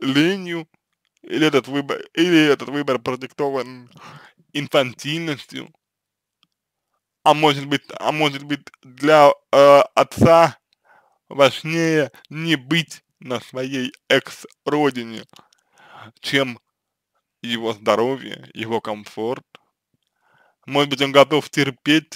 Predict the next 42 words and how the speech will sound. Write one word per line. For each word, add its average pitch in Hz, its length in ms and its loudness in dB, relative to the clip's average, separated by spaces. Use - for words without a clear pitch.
всё, 139 320 -4
что - 200 -8
он 117 180 -8
терпит 143 420 -6
ради 113 240 -8
того, 120 280 -6
чтобы - 260 -18
не 113 120 -14
быть 120 220 -18
на 107 120 -14
своей 113 280 -10
экс-родине. 135 560 -10
Мы 127 160 -10
не 123 100 -6
знаем, 135 340 -4
почему 127 280 -14
он 123 100 -10
оттуда 120 320 -10
уехал. 120 500 -12
Мы 156 160 -2
не 151 120 0
знаем, 143 360 0
как 143 180 -4
он 123 160 -14
себя 127 220 -8
там 113 200 -12
чувствовал. 113 480 -14
Может 113 280 -14
быть, 107 160 -20
ему 113 180 -16
там 110 200 -8
куда 110 280 -6
более 143 360 -8
некомфортно, 107 720 -12
чем 104 200 -18
то, 107 140 -12
что 104 160 -18
он 101 100 -18
чувствует 104 440 -18
сейчас, - 720 -14
например. 113 520 -16
Понимаете? 113 640 -16